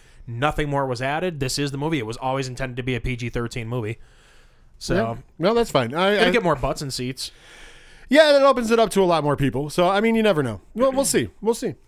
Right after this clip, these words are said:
Speaker 1: Uh, moving on, uh, a little bit of Netflix news, uh, along with Mike Flanagan.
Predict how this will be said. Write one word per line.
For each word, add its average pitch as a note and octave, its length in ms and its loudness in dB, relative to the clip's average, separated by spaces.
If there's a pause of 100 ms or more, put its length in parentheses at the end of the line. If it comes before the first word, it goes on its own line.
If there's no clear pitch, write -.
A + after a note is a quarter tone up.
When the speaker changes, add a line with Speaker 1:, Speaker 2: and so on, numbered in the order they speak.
(960)
Speaker 1:
Uh, F#3 120 0
moving B3+ 300 -2
on, C#3+ 320 -6
uh, E3+ 260 2
a - 20 0
little G#3 140 0
bit F#3 100 2
of E3 60 -2
Netflix G#3+ 420 -2
news, D3+ 340 -4
uh, D3+ 360 0
along E3+ 200 0
with D#3 80 -2
Mike D#3 180 -2
Flanagan. D3 580 -4